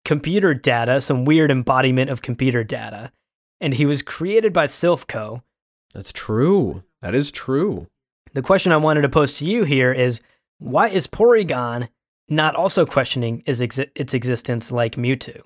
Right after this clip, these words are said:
Speaker 2: I think that Porygon is, I guess, I don't even wanna say this, but, like, it's less aware than Mewtwo.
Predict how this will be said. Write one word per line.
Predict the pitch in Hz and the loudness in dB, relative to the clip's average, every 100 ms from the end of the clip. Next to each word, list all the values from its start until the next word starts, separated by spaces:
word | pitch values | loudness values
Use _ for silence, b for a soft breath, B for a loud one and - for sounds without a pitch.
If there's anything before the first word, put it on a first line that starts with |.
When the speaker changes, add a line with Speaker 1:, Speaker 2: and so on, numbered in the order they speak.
| _ _ _ _ _ - | _ _ _ _ _ -6
Speaker 2:
I | 170 | -4
think | 214 214 214 | 0 -2 2
that | 160 147 113 _ - | 2 2 -2 _ -6
Porygon | 139 151 131 127 123 123 | -2 0 2 2 2 0
is, | 117 110 104 - - _ _ _ | -2 -2 -4 -10 -18 _ _ _
I | 120 | 0
guess, | 127 123 - - _ _ _ B B B _ | 0 0 -6 -20 _ _ _ B B B _
I | 143 | 0
don't | 165 | 0
even | 120 | 2
wanna | 110 98 | 0 -2
say | - 120 | -2 -2
this, | 123 139 | 0 0
but, | 110 87 | -2 -2
like, | 98 90 | -2 -4
it's | 110 - | -8 -10
less | 110 104 110 113 - - | -8 -2 -2 -2 -12 -8
aware | 101 90 87 87 101 123 151 185 185 _ _ _ _ _ _ _ - | -6 -6 -4 -2 0 0 -2 -4 -10 _ _ _ _ _ _ _ -2
than | 143 156 | 0 2
Mewtwo. | 156 165 165 170 175 175 | 2 0 -2 -4 -4 -8